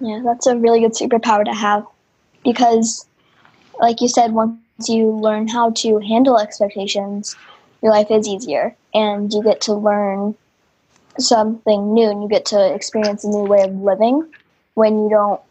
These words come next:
like, for me, it's not having expectations and it's, like, kind of being able to go with the flow. But for some people, it's learning how to and how you can tie that into your life.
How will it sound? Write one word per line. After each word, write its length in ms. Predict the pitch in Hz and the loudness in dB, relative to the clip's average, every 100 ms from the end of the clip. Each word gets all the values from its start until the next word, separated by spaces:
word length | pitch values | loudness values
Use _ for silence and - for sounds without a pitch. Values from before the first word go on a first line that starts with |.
| _ _ _ _ _ _ _ - | _ _ _ _ _ _ _ -2
like, 160 | 233 | -2
for 140 | 233 240 | 0 2
me, 120 | 247 | 2
it's 200 | 226 226 | 2 0
not 180 | 214 180 | 0 0
having 420 | - 220 - 160 | 2 0 0 -12
expectations 1080 | 95 - - - - - - - - - - _ _ _ _ _ | -14 -8 -8 -6 -10 -8 -10 -10 -10 -10 -16 _ _ _ _ _
and 360 | 226 233 208 208 | 0 0 -2 -4
it's, 360 | 202 - - - | -6 -8 -14 -6
like, 240 | 214 208 - | -2 -2 -4
kind 200 | 226 208 | -8 -8
of 100 | 220 | -6
being 260 | 208 208 | -6 0
able 180 | 226 220 | 0 0
to 100 | 220 | -2
go 160 | 220 196 | 0 0
with 100 | - | -2
the 100 | 214 | -8
flow. 340 | - - 254 _ _ _ | -6 -8 -8 _ _ _
But 140 | 233 233 | -4 0
for 80 | 240 | 2
some 260 | 254 294 | 2 2
people, 300 | 285 254 220 | 0 2 2
it's 180 | 214 - | 2 -2
learning 560 | 214 214 214 208 214 - _ _ _ _ _ _ | -4 -2 -2 -4 -6 -10 _ _ _ _ _ _
how 240 | 254 285 285 | 0 2 2
to 460 | 285 220 - 233 - | -2 -8 -8 -12 -4
and 300 | 220 214 226 | -2 0 -2
how 320 | 220 208 214 | 0 0 0
you 100 | 214 | -6
can 140 | 214 214 | -10 -8
tie 180 | 196 | -4
that 220 | 214 226 208 | -2 -2 -4
into 220 | 254 - | -14 -14
your 100 | 107 | -16
life. 880 | - - - - _ _ _ - | -20 -20 -20 -20 _ _ _ -14